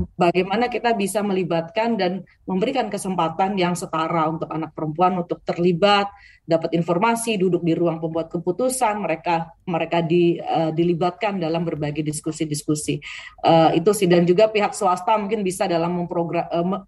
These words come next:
mendesain program-program C S R-nya, misalnya melihat bahwa targetnya itu bukan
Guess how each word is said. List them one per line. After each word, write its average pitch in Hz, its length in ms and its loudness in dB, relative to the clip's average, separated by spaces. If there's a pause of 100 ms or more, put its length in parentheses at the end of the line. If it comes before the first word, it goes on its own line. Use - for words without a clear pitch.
(100)
mendesain 185 560 0
program-program 170 560 -2
C 170 160 -4
S 165 80 -4
R-nya, 185 480 -2
misalnya 175 400 -4
melihat 175 320 0 (320)
bahwa 180 320 4
targetnya 196 720 0
itu 294 80 -2
bukan 220 240 0